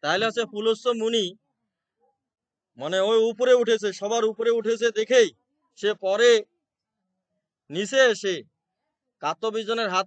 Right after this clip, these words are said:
থেকে রাবণকে উদ্ধার করতে পেরেছে। না, যদি পুলস্ত্য মুনি যদি সিদ্ধ পুরুষ না হইতো তাহলে হচ্ছে কার্তবীর্য অর্জুন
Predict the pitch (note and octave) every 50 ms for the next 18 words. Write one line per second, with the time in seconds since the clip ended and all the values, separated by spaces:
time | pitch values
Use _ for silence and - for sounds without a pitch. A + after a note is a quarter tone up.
0 | _ - A3 G#3+ G#3 B3 C4 C#4+ F#4 - _ _ _ _ _ _ _ C3 C#3 D3
1 | D#3+ E3+ G#3 A3 A3 G#3+ A#3 A#3 A#3+ B3 C4+ - _ _ _ _ _ _ _ _
2 | - F3 F#3 F3+ D#3 G3 A3 A3+ G3 G3 G3+ E3+ - F#3 - E3 D3+ D3 C3 -
3 | - - _ _ _ _ _ _ _ _ _ _ _ D#3+ A3 C4 B3 F3+ - _
4 | _ _ _ _ - C#3 E3 F#3 A3+ G#3+ G#3 G#3 A3 A3+ A3+ A3+ G#3+ A#3+ A#3+ A#3+
5 | A3+ A3 A3+ A#3 A#3 G3+ A#3 G#3 A#3+ A#3+ A#3+ B3 B3+ - _ _ _ _ - -
6 | - A3+ F#3+ E3+ B3 C4+ B3 G#3 A#3 A3 G#3+ E3 G3+ G3+ F#3+ G3 G#3 A3 A3 A3
7 | G#3 E3 B2 - _ _ _ _ _ _ _ _ _ _ _ _ - D#3+ F3 G3+
8 | A3 A#3 A#3 A3+ G#3+ A3 A3+ - G3 F#3+ G3 - A3+ A3 A3+ A3 G3 A3+ A3+ A3
9 | G#3+ G3+ G#3+ A#3 A3